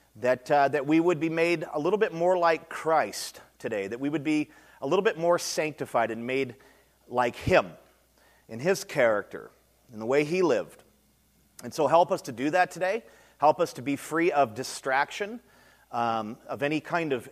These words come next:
anger or any of those sorts of things. Sometimes we come in here and we bring some baggage in with us. We always do, as a matter of fact. And we just pray, Lord, that, uh, the Spirit would prevail today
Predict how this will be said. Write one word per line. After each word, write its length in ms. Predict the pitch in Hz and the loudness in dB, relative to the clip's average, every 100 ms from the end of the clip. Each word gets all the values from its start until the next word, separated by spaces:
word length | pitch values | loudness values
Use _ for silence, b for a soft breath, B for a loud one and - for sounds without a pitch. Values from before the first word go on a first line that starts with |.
| - | -6
anger 380 | 151 180 190 196 | -2 0 0 2
or 180 | 143 | 2
any 160 | 147 180 | 2 2
of 80 | 156 | 2
those 220 | 143 175 | 2 -2
sorts 280 | - 180 - | -4 -4 -4
of 120 | 151 | -4
things. 260 | 160 160 196 | -4 -6 -8
Sometimes 340 | 170 180 175 | -6 -4 -2
we 80 | 180 | -4
come 220 | - 151 | -2 -2
in 100 | 160 | -2
here 140 | 170 | -4
and 100 | 185 | -4
we 60 | 147 | -4
bring 280 | 127 156 156 | -2 -2 -2
some 160 | 139 | -2
baggage 360 | 123 143 156 139 | 2 2 2 -4
in 140 | 160 | -4
with 120 | 156 170 | -4 -4
us. 140 | 180 | -4
We 120 | 135 | 2
always 340 | 151 196 123 95 | 4 4 2 -2
do, 180 | 107 | -4
as 100 | 110 | -6
a 40 | 117 | -4
matter 180 | 120 117 | -4 -4
of 60 | |
fact. 340 | - 208 214 143 | -4 -2 -2 -6
And 100 | 123 b b - | -12 b b -8
we 120 | 160 | -4
just 220 | 175 - | -2 -2
pray, 200 | - 151 | 2 2
Lord, 380 | 135 131 131 107 | 4 2 0 0
that, 260 | 117 - 127 | -4 -2 -2
uh, 140 | 110 | -2
the 100 | 110 | -4
Spirit 480 | - - 185 196 143 | -10 0 2 2 0
would 180 | 143 - | -6 -6
prevail 640 | 127 98 123 143 131 101 | -8 -4 0 2 2 0
today 380 | - 92 90 | -6 -6 -6